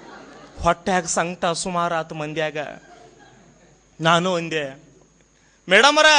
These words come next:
ನಮ್ಮಪ್ಪ ವಾಚ್‌ಮ್ಯಾನ್ ಆಗಿದ್ದಾಗ ಒಪ್ಪಿಗೆ ಅಂತೀನ್ರಿ." "ಅಲ್ರಿ, ನೀವು ಹಗಲೇ ಹನ್ನೆರಡು ತಾಸು ಚಿಲ್ಡ್ರೆ ಕೊಡ್ರಿ, ಚಿಲ್ಡ್ರೆ ಕೊಡ್ರಿ, ಚಿಲ್ಡ್ರೆ ಕೊಡ್ರಿ ಅಂತಿರಲ್ಲ, ನಿಮ್ಮ ಅಪ್ಪ ಏನ್ ಭಿಕ್ಷುಕ ಆಗಿದ್ನನ್ರಿ?" ಒಳ್ಳೆ ಮಾತಾಡ್ಲೇ ಇಲ್ಲ ಮೇಡಮ್.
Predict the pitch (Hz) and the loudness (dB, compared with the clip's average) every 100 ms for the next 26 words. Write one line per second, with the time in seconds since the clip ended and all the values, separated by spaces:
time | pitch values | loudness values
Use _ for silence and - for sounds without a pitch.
0 | 233 - - - 269 320 370 349 330 359 | 4 2 -6 2 4 6 6 6 8 6
1 | - 330 330 302 294 277 277 302 302 294 | 2 0 0 2 2 2 2 0 2 2
2 | 269 247 196 156 - - 156 156 160 180 | 2 4 4 0 -10 -4 -2 2 2 4
3 | 254 349 - - 254 320 370 285 349 349 | 2 0 -10 2 4 6 6 4 4 4
4 | 285 285 277 277 262 277 262 262 294 294 | 4 2 2 2 2 0 2 4 4 2
5 | 262 262 247 254 277 254 262 240 233 262 | 0 0 2 0 0 0 0 0 0 0
6 | 247 240 220 247 214 247 294 - 233 254 | 0 -2 0 2 6 4 2 -4 -2 0
7 | 269 254 220 226 - 320 196 180 254 285 | 2 0 -4 0 2 2 -4 -4 -2 0
8 | 160 - 262 - 247 - - - - 339 | 0 4 6 8 8 6 6 6 6 6
9 | - - 370 - - - - - - - | 4 4 4 4 2 2 0 -2 -2 0
10 | - - 190 185 226 - 175 - - - | 0 0 0 0 0 2 2 0 -2 -4
11 | - - 143 175 165 151 165 160 160 139 | -4 -4 -2 -2 -2 -2 -2 -2 -2 -4
12 | 131 123 123 123 117 | -8 -12 -14 -16 -16